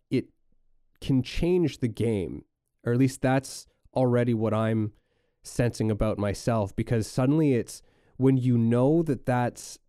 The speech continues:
at the core of what you're doing, right? Or that's deeper to the core of what you're doing, 'cause you could, it can <laughs> always go deeper, right? You can always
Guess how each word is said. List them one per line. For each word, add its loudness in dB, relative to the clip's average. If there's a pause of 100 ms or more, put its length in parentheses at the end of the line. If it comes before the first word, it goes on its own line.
(200)
at -4
the -6
core 2
of 0
what -2
you're 0
doing, -2 (920)
right? 0
Or 2
that's -2 (560)
deeper 6
to 0
the 0
core 4
of 0
what 0
you're 2
doing, 0
'cause 0
you 4
could, 2
it 0
can 2
<laughs> 6
always 4
go 2
deeper, 2
right? 0
You -2
can 0
always 0